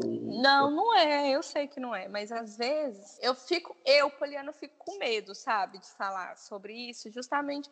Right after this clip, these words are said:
Speaker 1: porque não, as-, não é todo mundo que entende, saca? Eu sei
Speaker 2: Sim.
Speaker 1: que você tá falando não é, mas às
Speaker 2: <laughs>
Speaker 1: vezes eu fico com medo. Toda vez que eu falo, "Ah, responsabilidade subjetiva",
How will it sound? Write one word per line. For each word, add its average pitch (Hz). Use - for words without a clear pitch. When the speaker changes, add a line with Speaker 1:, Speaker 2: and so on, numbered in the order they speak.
Speaker 1:
porque 277
não, 302
as-, -
não 277
é -
todo 415
mundo 392
que 403
entende, 294
saca? -
Eu 262
sei 240
Speaker 2:
Sim. 165
Speaker 1:
que -
você 311
tá 247
falando 226
não 220
é, 190
mas -
às 247
Speaker 2:
<laughs> -
Speaker 1:
vezes 262
eu 320
fico -
com 262
medo. 202
Toda 392
vez 359
que -
eu 285
falo, 247
"Ah, 220
responsabilidade 214
subjetiva", 196